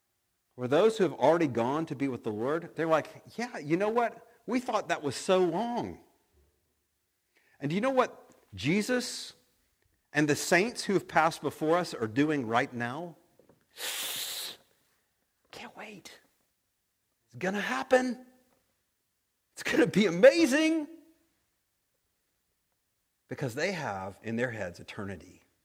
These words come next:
You and I, brothers and sisters, who have been born again, have been born again as eternal beings.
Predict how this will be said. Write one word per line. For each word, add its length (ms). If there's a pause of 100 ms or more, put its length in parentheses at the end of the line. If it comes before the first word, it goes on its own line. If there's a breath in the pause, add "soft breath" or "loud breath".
(1200)
You 200
and 100
I, 120
brothers 340
and 100
sisters, 580
who 60
have 100
been 160
born 220
again, 240
have 180
been 160
born 460
again 280
as 100
eternal 380
beings. 600